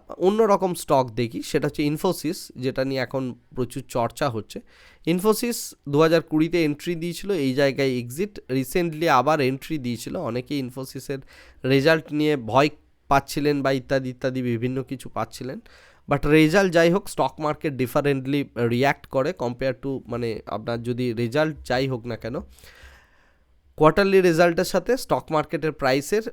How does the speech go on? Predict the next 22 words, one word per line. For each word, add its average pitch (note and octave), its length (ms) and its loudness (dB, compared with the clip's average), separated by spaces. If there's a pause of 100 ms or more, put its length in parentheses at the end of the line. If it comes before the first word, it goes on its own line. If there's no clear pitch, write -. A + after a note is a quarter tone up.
আহ, B2+ 640 2
ভূমিকা G3 380 0
আছে, E3+ 240 2
definitely E3 560 0
ভূমিকা B2 400 -4
আছে, E3 240 -6
কিন্তু C3 440 -6
সেটা D3 240 -2
যদি C#3+ 180 -4
খুব D#3 160 -8
সাডেন D#3+ 440 2
আসে D3 260 -4 (220)
তাহলেই C3+ 340 0
ভূমিকা B2 380 -4
আছে, B2 200 -6
না A#2+ 180 -2
হলে D3 160 0
মার্কেট B2+ 420 -6
সেগুলোকে C3 400 -8
ফ্যাক্টর B2 400 -6
করে G#2 300 -6
নেয়। E2 180 -10